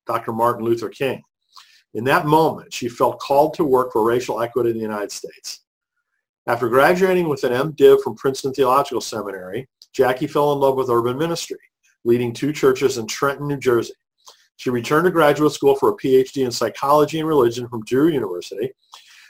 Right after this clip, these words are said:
Jackie came to study at Middle Church in New York City, received a call,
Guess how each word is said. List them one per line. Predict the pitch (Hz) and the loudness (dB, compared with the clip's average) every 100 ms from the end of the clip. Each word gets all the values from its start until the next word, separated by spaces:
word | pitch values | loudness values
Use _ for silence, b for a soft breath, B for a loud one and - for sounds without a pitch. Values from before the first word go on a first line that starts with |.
| B | B
Jackie | - 127 127 147 | 0 0 0 -4
came | 123 147 131 | -4 -2 -2
to | |
study | 120 - 127 123 | -4 -2 2 2
at | 117 | 0
Middle | 123 147 | 0 0
Church | 147 131 113 120 - - _ _ _ 117 | 0 0 2 0 -6 -18 _ _ _ -12
in | 110 | -8
New | 113 | -4
York | 110 | -4
City, | - - 175 104 110 - - | -4 0 2 2 -2 -8 -6
received | 110 - 131 131 | -4 -2 -4 -2
a | 156 | -4
call, | - 123 107 113 | 2 2 2 -2